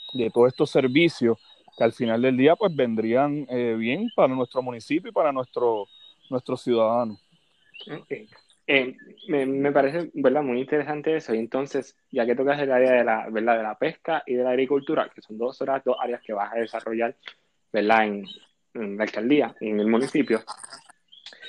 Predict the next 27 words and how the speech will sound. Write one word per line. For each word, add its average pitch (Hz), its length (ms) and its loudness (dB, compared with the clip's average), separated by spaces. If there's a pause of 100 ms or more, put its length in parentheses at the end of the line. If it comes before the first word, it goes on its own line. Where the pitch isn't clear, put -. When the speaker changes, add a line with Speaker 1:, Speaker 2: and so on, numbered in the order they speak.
(320)
Speaker 2:
esto - 200 2
está 196 200 2
muy 151 360 0
atado, 151 380 4
¿verdad? 113 320 2
A, 113 240 0
a 120 100 -4
lo 120 100 0
que 123 120 -4
vendría 120 440 -4
siendo. 127 560 -6
Y, 147 220 -2
y, 147 60 0
ok, 131 160 0 (480)
¿por 135 180 2
qué 156 240 -2 (100)
quise 185 220 -4
tocarlo 165 420 0
de 143 80 2
adentro 143 480 -2
hacia 123 180 -2
afuera? 135 200 -2
O 110 40 -2
sea, 113 140 -2
desde 107 240 -6
el 113 60 -2
municipio 113 600 -4